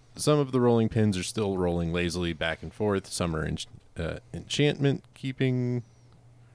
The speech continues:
or some enchantments keeping them in motion.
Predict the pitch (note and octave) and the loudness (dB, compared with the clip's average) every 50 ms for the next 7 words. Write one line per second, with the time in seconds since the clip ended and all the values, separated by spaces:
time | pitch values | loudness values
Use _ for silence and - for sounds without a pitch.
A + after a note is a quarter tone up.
0 | - - F2+ E2+ E2+ E2 D#2 - - - C3+ C#3+ D3 C3 - - C3 B2 G#2+ A2+ | -12 -6 -4 -4 -2 -2 -4 -4 0 2 2 4 2 2 0 0 0 0 0 0
1 | A#2 A2 - - - - A2 - G#2+ G#2 G2 F#2+ F#2+ F#2+ F#2+ F#2 G2 A#2 - - | 0 -2 -4 -6 -10 -10 -6 -4 -2 0 0 0 0 0 -2 -4 -8 -12 -10 -6
2 | - F#2 F#2 F2+ - - - - - - E2+ - | -4 -2 -2 0 0 -2 -2 -4 -4 -4 -4 -4